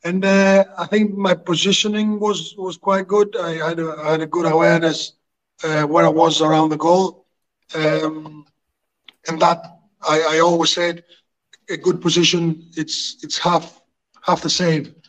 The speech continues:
Uh, I never, I never used to be the,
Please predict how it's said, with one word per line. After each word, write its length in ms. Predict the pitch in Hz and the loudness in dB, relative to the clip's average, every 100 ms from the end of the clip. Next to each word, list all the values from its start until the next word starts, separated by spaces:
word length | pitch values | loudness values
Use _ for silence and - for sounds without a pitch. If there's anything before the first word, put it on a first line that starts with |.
| _ _ _ _ _ 156 | _ _ _ _ _ -4
Uh, 320 | 151 147 147 | 0 2 2
I 40 | |
never, 220 | 165 190 | 4 4
I 120 | 175 170 | 4 2
never 280 | 175 175 | 4 4
used 240 | 175 175 - | 4 4 2
to 60 | |
be 140 | 175 175 | 0 2
the, 440 | 170 165 160 160 | 4 4 2 -2